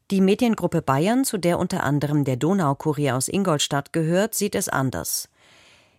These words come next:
Die E Z B hat sich das gut überlegt, hat längere Zeit gezögert und ist jetzt einen vorsichtigen Schritt um einen Viertelprozentpunkt gegangen.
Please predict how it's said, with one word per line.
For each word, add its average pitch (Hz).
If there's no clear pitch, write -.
Die 208
E 226
Z 220
B 240
hat 240
sich 202
das -
gut 208
überlegt, 151
hat 175
längere 190
Zeit 147
gezögert 220
und 170
ist -
jetzt -
einen 165
vorsichtigen 214
Schritt 170
um 165
einen 160
Viertelprozentpunkt 127
gegangen. 123